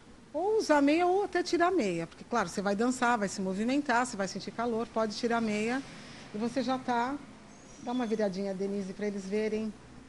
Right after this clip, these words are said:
ah, o caimento. Os nossos shorts, eles já vêm num comprimento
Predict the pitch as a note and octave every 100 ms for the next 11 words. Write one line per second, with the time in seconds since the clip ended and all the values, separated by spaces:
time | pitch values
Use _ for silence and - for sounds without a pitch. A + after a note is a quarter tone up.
0 | - F3 F#3 F3+ F3 F3 F3 - - -
1 | G#3+ A3 A3+ A#3 A3+ A#3 C4+ B3+ G#3 F3+
2 | - - A3+ G#3 C#4+ E4 C4+ - C#4 C4+
3 | A#3 - - A#3+ A3+ A#3+ B3+ D#4+ C#4+ B3+
4 | G3+ F3+ G3 B3 A#3+ A3+